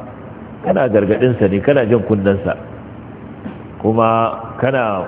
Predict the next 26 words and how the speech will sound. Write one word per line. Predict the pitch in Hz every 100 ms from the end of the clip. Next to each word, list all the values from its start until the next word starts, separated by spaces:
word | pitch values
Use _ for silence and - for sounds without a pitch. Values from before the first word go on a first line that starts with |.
| - -
ƙyale | 139 139 127
shi | 101 120
ne, | 113 95
nan | 117 127 120
gaba | 110 110 127 113
za | 123 123
ka | 104
kama | 104 95 80
shi. | - - - - - - - - - - - - - -
Shi |
yasa | 127 127 110
duk | -
inda | 160 156
Allah | 135 139 120
ya | -
ce, |
"Alimun | 120 110 131 160 151 117 98 - - - - - - - - - -
bima | 113 117 110
taf'alun," | 135 117 107 110 113
ko | 107 131
"bima | 120 110
ta'malun," | 127 127 120 113
ko | 104 123
"Khabirun | 110 117 131 113
bima | 107 110 107
tasna'un," | 139 - 117 117